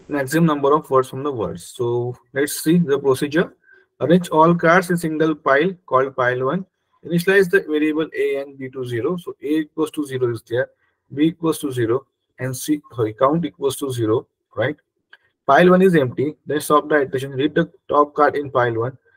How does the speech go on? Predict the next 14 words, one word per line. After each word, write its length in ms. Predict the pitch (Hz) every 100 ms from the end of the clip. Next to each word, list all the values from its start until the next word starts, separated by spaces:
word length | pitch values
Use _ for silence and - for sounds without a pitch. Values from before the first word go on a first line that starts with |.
| _ _
Add 260 | 139 165 208
one 320 | 170 165 160
to 100 | 170
variable 600 | 160 139 135 127 120 127 - -
A. 240 | 117 147 175 _
So 180 | 135 131
we 140 | 135
are 160 | 139 - -
adding 440 | 139 151 190 185
one 320 | 143 123 131 _ _ _ _ _ _ _ _
to 160 | 151 151
variable 560 | 139 139 143 139 135 - _
A, 240 | 117 113 131 _ _ -
right? 280 | 117 147